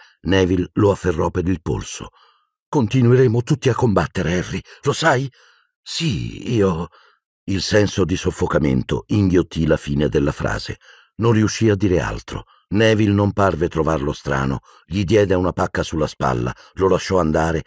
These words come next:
e si allontanò in cerca di altri cadaveri. Harry si rimise il mantello e riprese il cammino. Qualcun altro si muoveva non lontano, chino su una figura distesa a terra. Era a pochi metri quando si rese conto che era Ginny.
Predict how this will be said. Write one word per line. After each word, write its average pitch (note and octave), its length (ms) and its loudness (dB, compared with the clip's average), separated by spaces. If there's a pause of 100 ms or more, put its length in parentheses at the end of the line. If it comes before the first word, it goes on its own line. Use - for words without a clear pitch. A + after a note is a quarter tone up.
(120)
e G2 140 -2
si - 120 0
allontanò F2 520 0
in D2 120 0
cerca D2 380 0
di C#2 140 0
altri C2 320 -4
cadaveri. - 500 -4 (880)
Harry C#3 460 0
si - 140 0
rimise B2+ 280 4
il A2+ 80 4
mantello G2+ 520 2
e F#2+ 60 4
riprese E2+ 400 0
il D#2 120 -2
cammino. B1 500 -4 (340)
Qualcun G#2 380 0
altro D#2+ 380 0
si D#2+ 160 -6
muoveva D2+ 480 2
non C#2+ 240 0
lontano, B1+ 640 -2 (200)
chino E2+ 460 -2
su - 180 -4
una E2+ 180 2
figura D#2 420 2
distesa C#2+ 500 -2
a C2+ 100 -2
terra. - 420 -6 (380)
Era A2 240 2
a A2 60 2
pochi A2+ 260 -2
metri C2+ 400 -2
quando E2 320 0
si D2+ 140 -4
rese C#2+ 260 0
conto C#2 400 -2
che C#2+ 160 -2
era C#2 180 0
Ginny. C2 480 -4